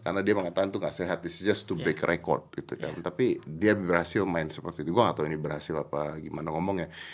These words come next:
Speaker 1: Eh, pertanyaan gua adalah, eh, karena game itu adiktif, eh, berapa lama lu main game paling lama?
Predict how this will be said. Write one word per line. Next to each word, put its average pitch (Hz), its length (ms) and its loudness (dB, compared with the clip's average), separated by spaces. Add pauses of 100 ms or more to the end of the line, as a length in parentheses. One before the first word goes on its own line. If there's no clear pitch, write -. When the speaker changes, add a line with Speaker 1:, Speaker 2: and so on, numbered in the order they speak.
(640)
Speaker 1:
Eh, - 80 4
pertanyaan 104 400 4
gua 139 160 4
adalah, 90 260 4
eh, 85 320 6 (220)
karena 120 180 6
game 113 300 6
itu - 80 -2
adiktif, 85 560 0
eh, - 320 0
berapa 104 320 2
lama 131 180 6
lu 104 140 2
main 90 240 0
game 85 160 -2
paling 82 180 -4
lama? 76 220 -10